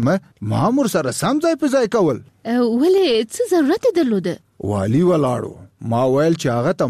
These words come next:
Speaker 1: معلومه شي چې زه څومره کارګر او په وطن باندې مین ولسوال یم.
Speaker 2: نو چې دومره په وطن مین وې، هغه ولسوالي به دې ساتلې وه؟
Speaker 1: ساتلې مې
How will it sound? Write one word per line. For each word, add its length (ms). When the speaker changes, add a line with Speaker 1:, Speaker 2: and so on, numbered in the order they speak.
Speaker 1:
معلومه 420
شي 160
چې 80
زه 80
څومره 260
کارګر 460
او 60
په 100
وطن 380
باندې 220
مین 280
ولسوال 520
یم. 120
Speaker 2:
نو 100
چې 140
دومره 320
په 60
وطن 400
مین 400
وې، 340
هغه 200
ولسوالي 480
به 100
دې 140
ساتلې 360
وه؟ 80
Speaker 1:
ساتلې 560
مې 80